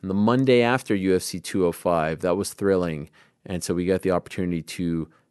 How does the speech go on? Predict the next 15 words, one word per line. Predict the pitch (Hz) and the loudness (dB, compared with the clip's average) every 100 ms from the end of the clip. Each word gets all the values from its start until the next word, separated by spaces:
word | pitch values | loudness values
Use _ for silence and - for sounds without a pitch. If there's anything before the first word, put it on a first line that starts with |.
| - | -2
talk | 101 95 | 0 0
to | - | -2
him | 85 90 85 82 | -2 -2 -2 -4
on | 90 87 | -4 -4
the | |
Monday | 85 90 90 85 | -2 -2 -2 -2
after | 85 87 - | -2 -4 -6
U | 80 85 | -4 -4
F | 85 | -4
C | - 92 | -6 -8
two | - - 208 | -4 2 4
ninety-five. | 196 90 82 85 101 85 80 78 76 - - - _ | 4 2 -2 -4 -2 0 0 -4 -6 -16 -20 -20 _
Ninety | 92 98 139 151 139 | -8 -6 -4 -4 -4
pay-per-views | 139 131 127 127 127 110 | -4 -4 -4 -2 -4 2
later, | 113 113 90 85 | 4 4 2 0